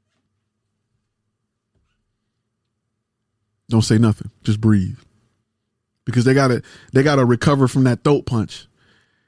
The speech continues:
You, you, you catch somebody with a good throat punch, they like, <gasps> and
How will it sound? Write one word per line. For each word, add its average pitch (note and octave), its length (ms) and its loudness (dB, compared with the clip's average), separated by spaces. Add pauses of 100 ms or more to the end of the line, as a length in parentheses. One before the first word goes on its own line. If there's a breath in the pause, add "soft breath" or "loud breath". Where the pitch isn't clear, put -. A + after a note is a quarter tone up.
(180)
You, C3+ 160 0
you, D3 320 -4
you C#3+ 120 -4
catch E3 200 0
somebody D3 320 2
with C3+ 140 4
a B2 40 0
good D3 280 0
throat D3+ 200 0
punch, A2+ 220 -4
they B2+ 80 -4
like, - 220 -10
<gasps> - 100 -14
and A3+ 400 -12